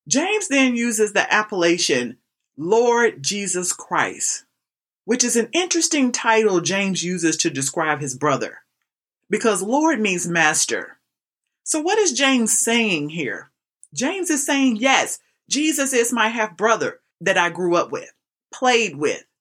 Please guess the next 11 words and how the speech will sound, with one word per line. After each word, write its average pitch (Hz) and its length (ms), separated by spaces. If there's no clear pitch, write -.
shared 214 420
intimate 269 520
family 226 460
time 139 360
with. 117 220
But 214 180
more 269 240
importantly, 214 920
Jesus 254 720
is 190 600
Lord." 131 640